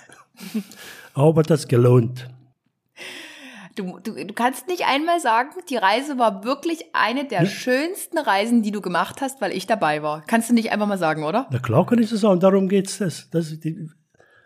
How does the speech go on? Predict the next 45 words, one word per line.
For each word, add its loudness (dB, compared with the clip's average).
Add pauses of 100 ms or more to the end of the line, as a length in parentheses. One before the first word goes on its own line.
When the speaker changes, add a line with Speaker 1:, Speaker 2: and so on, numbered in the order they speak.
Speaker 2:
Ja. 2
Speaker 1:
Afrika 4
war 2
auch 2
sehr 2
schön, -2
aber 0
das -2
war 2
noch 0
schöner, -2
das -10
mit -6
den -6
Menschen. -4 (400)
Speaker 2:
Moment, 2
wer, 0
Afrika 0
war 4
schöner 2
oder 2
Vietnam? 0
Speaker 1:
Vietnam 6
war 4
viel 2
schöner. -2
Speaker 2:
Mhm. -2 (260)
Wegen -4
Speaker 1:
Also 4
Speaker 2:
der 6
Menschen, 2
die -2
dich -8
begleitet -4
haben? -4 (180)
Speaker 1:
Nicht -2
nur 0
die, -10
die -8
Menschen, -4
die -6
mich -14
begleitet -6
haben, 0
die -4